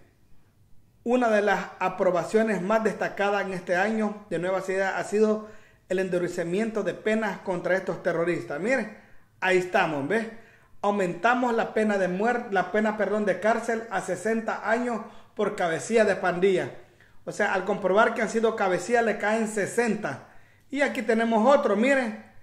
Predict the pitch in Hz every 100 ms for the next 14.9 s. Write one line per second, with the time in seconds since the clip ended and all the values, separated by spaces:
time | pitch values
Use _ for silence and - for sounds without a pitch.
0 | - _ _ 208 220 226 226 247 247 220
1 | 214 247 247 202 240 233 220 208 220 208
2 | - 240 240 220 196 190 226 240 247 233
3 | 214 - - _ _ - - - 220 214
4 | 226 202 185 208 226 208 190 240 226 233
5 | 214 208 196 208 208 202 180 180 214 220
6 | 226 214 190 196 175 156 247 214 220 190
7 | 180 - 226 196 - 233 240 190 - -
8 | - - _ 220 247 247 214 - 226 214
9 | 208 190 240 247 220 160 131 - - -
10 | - - 240 240 226 202 190 202 226 208
11 | 226 254 - 254 233 214 - - _ -
12 | - 233 226 196 202 226 226 214 196 190
13 | 185 233 233 - 233 247 220 220 226 214
14 | 214 196 165 160 202 214 220 214